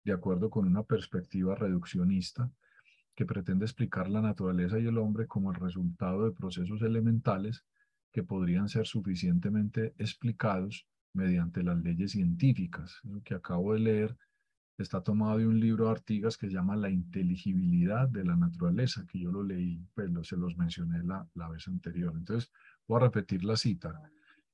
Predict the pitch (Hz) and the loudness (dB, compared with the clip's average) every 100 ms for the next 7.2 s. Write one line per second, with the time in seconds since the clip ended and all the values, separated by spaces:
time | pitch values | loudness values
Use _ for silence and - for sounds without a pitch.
0 | _ 135 131 131 151 147 - - 117 104 | _ 6 8 8 8 4 0 -2 0 2
1 | 104 117 127 113 104 98 107 95 98 95 | 2 4 4 4 2 0 -2 0 0 0
2 | 92 92 113 104 92 87 _ - 95 87 | 0 -2 0 2 0 -2 _ -4 2 4
3 | 87 - 92 92 - 95 87 104 92 87 | 4 2 -2 -2 -2 -2 -2 -2 0 2
4 | 87 87 - _ _ _ _ - 104 104 | 2 -2 -8 _ _ _ _ -4 0 2
5 | 101 107 - 107 - - 107 120 131 113 | 2 0 0 -4 -4 0 2 4 4 2
6 | 95 101 95 95 92 92 101 98 - 127 | -2 -2 -2 -2 -2 0 0 -2 -4 -4
7 | 123 | -4